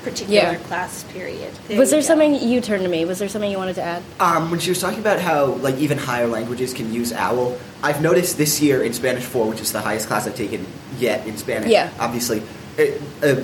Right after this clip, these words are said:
Speaker 3: from the two I've taken at the high school, this one incorporates owl or immersion more than anything else. Like,
Speaker 2: Okay.
Speaker 3: right now we're reading this play, and so every day we turn our desks in a circle,
Speaker 2: Mm-hmm.
Speaker 3: and then the class is just spent discussing the play, which
Speaker 2: In Spanish?
Speaker 3: Yeah,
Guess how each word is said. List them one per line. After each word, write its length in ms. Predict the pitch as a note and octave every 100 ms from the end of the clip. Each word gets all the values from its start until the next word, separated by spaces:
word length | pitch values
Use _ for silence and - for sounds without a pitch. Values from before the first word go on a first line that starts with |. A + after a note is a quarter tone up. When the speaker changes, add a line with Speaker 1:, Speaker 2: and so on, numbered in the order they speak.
| -
Speaker 3:
from 180 | - D#3
the 60 | C#3
two 180 | F#3
I've 120 | E3 D3+
taken 200 | D3+ C#3
at 60 |
the 60 | C3+
high 100 | C3+
school, 280 | - A#2+ G2
this 220 | C#3 C3+
one 200 | C#3+ C#3
incorporates 680 | A#2 B2 - B2+ A#2 G#2+ -
owl 440 | G#2 G#2+ G#2+ G#2 G2+ - -
or 240 | B2+ G#2 G2+ A#2
immersion 680 | A2 A2+ B2 A#2+ A#2 F#2 F#2+ A2+
more 240 | B2 A#2+
than 140 | A#2+ G#2+
anything 300 | G#2 G2+ G#2
else. 260 | F#2+ -
Like, 100 | G#3+
Speaker 2:
Okay. 80 | G#3
Speaker 3:
right 100 | B2+
now 140 | B2+ A#2+
we're 100 | A#2
reading 300 | A#2+ A#2+ A#2+
this 100 | A#2
play, 480 | - C#3+ A2+ G#2 G2+ - - -
and 80 | C3+
so 120 | C3+
every 200 | B2 B2+
day 260 | B2+ A2+ A#2
we 240 | A2+ A2+
turn 280 | A2+ D3 B2
our 80 | A2+
desks 560 | A#2 A2 - - -
in 120 | A#2
a 40 | A2+
circle, 560 | - A#2 - F#2+ G2 -
Speaker 2:
Mm-hmm. 340 | G3 F#3+ F3 C#3+
Speaker 3:
and 160 | C#3 C3+
then 180 | B2+
the 60 | A#2
class 400 | A#2+ C3+ A#2+ A#2+
is 80 | G#2+
just 160 | A2+
spent 240 | - G#2+ -
discussing 540 | G#2 - A2+ A#2 F#2+
the 60 | F2+
play, 380 | - A2 E2 E2+
which 300 | G2 A2+ -
Speaker 2:
In 140 | F#3+ F3+
Spanish? 500 | - D#3 F3 G3 -
Speaker 3:
Yeah, 140 | C#3+